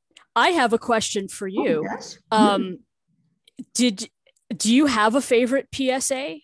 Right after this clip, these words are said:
Speaker 1: Uh, was it in this presentation, or was it a little too saucy for you to include?
Speaker 2: Ooh, do I have a favorite P S A? There are lots of, I, actually, this really is, I, I, I have a P S A in my apartment.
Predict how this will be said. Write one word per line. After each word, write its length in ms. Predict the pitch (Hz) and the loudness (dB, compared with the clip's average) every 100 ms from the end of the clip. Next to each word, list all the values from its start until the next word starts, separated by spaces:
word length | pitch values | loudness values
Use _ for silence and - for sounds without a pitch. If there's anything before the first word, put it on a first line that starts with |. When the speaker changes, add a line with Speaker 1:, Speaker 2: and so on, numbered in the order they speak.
| - | -6
Speaker 1:
Uh, 240 | 202 185 190 | -2 -2 -2
was 260 | 202 214 | 0 2
it 80 | 214 | 0
in 220 | 202 202 214 | -2 -6 -6
this 240 | 208 - | -6 -6
presentation, 680 | - 220 196 - 208 - 262 | -4 -6 -6 -8 -8 -6 -6
or 220 | 208 202 | -4 -4
was 240 | 196 202 | -2 -2
it 60 | 202 | -2
a 60 | 202 | -2
little 260 | 208 220 208 | -2 -4 -6
too 300 | - 226 202 | -8 -10 -8
saucy 1080 | - - - - 190 220 - 175 104 82 _ | -6 -4 -4 -2 -2 -2 -2 -4 -10 -18 _
for 180 | _ 208 | _ -10
you 180 | 196 190 | -8 -8
to 160 | - 180 | -8 -8
include? 400 | 156 - 214 190 | -10 -10 -6 0
Speaker 2:
Ooh, 520 | 370 339 208 185 - _ _ _ _ _ - | 2 2 0 -2 -8 _ _ _ _ _ -20
do 120 | 277 | -12
I 40 | |
have 80 | 392 | -12
a 20 | |
favorite 360 | - 294 277 262 | 0 2 2 -4
P 200 | - 254 | -4 -2
S 200 | 240 - | 0 -2
A? 460 | 220 262 226 - 220 _ _ _ _ _ _ _ _ _ _ _ _ _ _ _ | -4 -2 -4 -8 -16 _ _ _ _ _ _ _ _ _ _ _ _ _ _ _
There 160 | 330 320 | 0 2
are 60 | |
lots 300 | 285 277 302 | 2 2 0
of, 100 | 311 | 0
I, 200 | 254 233 - _ _ _ _ _ | 0 -2 -8 _ _ _ _ _
actually, 260 | 240 233 254 | -8 -4 -4
this 140 | 214 | -2
really 240 | 214 208 214 | -4 0 0
is, 160 | - | 0
I, 160 | 190 180 | -4 -4
I, 280 | 208 202 202 196 - | -4 -4 -6 -14 -6
I 80 | 214 | -2
have 180 | 214 220 | -2 -2
a 60 | |
P 180 | 220 214 | -6 -6
S 160 | 202 208 | -6 -8
A 120 | 190 | -10
in 100 | 196 | -10
my 120 | 175 | -12
apartment. 500 | 165 - 254 - - | -12 -10 -12 -10 -14